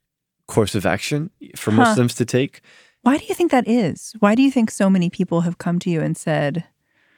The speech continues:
Speaker 2: "No, we, this is, this is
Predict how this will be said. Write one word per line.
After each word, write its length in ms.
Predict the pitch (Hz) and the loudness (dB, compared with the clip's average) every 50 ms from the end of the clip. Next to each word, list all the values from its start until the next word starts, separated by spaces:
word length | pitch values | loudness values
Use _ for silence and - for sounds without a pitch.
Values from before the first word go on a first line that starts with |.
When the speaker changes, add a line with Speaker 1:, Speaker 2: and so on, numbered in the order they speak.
| _ _ _ _ _ _ _ _ _ _ _ _ | _ _ _ _ _ _ _ _ _ _ _ _
Speaker 2:
"No, 580 | - 214 185 185 185 175 170 156 151 147 151 160 - | 0 2 4 4 4 4 4 2 2 0 -2 -6 -4
we, 300 | - 196 208 214 - - - 160 - - _ | -2 -2 -2 -2 -4 -10 -12 -16 -20 -20 _
this 300 | - 180 214 208 - - | -6 -2 -2 0 0 0
is, 160 | 202 190 - | -2 -4 -2
this 180 | - 196 196 214 | -2 -2 0 2
is 420 | 202 185 185 180 185 - - - | 2 0 0 -2 -6 -8 -16 -20